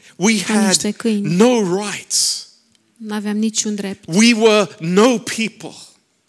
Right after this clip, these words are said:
Speaker 2: Nu eram o națiune.
Speaker 1: We had no mercy.
Speaker 2: Nu aveam îndurare.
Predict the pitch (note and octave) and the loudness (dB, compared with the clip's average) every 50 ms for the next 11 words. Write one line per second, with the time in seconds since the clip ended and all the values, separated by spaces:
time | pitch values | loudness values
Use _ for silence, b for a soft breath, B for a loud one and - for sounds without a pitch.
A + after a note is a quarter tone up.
0 | _ _ _ _ - A#3 G#3 G#3 G#3+ A3 A3 G#3+ G#3+ G#3+ G#3 G#3+ G#3 G#3+ G#3 G3+ | _ _ _ _ -8 -6 -4 -2 -2 0 -2 -2 -4 -6 -8 -6 -6 -6 -4 -4
1 | G3+ G3+ G3+ G3 G3 F#3+ G3 G3 - - G3+ G3 F#3+ F#3+ F#3+ G3+ A3 G#3+ - G#3+ | -6 -6 -6 -6 -6 -8 -8 -8 -8 -6 -6 -6 -6 -6 -6 -6 -6 -4 0 2
2 | C4+ C4 A#3+ G#3 G#3 A#3 A#3 A3 G#3 G3+ D#3+ - - - - D#3+ F3+ G3 B3 D4 | 4 4 4 2 2 4 4 4 2 2 -2 -6 -10 -8 -6 -2 2 4 6 6
3 | D#4 C4+ G#3+ G3 G3 G3+ G3 F#3+ F3+ - - - - F#3 - - - - - _ | 6 4 4 2 2 2 2 2 2 2 2 2 0 -2 -6 -14 -20 -20 -20 _
4 | _ b b b b b b b b b b _ _ _ - A3+ G#3+ A3 A3+ A3+ | _ b b b b b b b b b b _ _ _ -10 -6 -4 -2 -2 -2
5 | G#3+ G#3+ G3 G#3+ G#3 G3+ G#3 G#3 G#3 F#3+ - _ _ _ _ _ - A#3+ A3 G#3+ | -2 -2 -4 -4 -4 -4 -4 -4 -6 -8 -12 _ _ _ _ _ -4 -2 -2 -2
6 | G3+ G#3+ G#3+ G3 G3 F#3+ F#3+ G3 G#3 A#3 A3 | 0 -2 -2 -4 -4 -6 -6 -8 -8 -8 -10